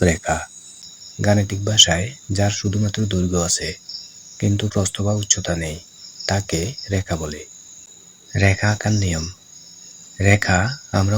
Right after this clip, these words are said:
অনেকভাবে আঁকতে পারি। একটি সোজা দাগ টেনে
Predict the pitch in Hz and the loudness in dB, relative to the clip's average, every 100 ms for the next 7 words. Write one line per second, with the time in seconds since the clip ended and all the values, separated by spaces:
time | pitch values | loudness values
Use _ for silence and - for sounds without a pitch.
0 | 107 98 92 92 98 104 - 92 80 80 | 2 0 0 0 0 0 -2 -6 -4 -6
1 | - - - - - - - - - 104 | -10 -16 -20 -20 -20 -20 -20 -20 -2 0
2 | 101 110 - 101 95 101 107 - - 92 | 2 4 4 4 2 2 2 0 2 2
3 | 85 | 2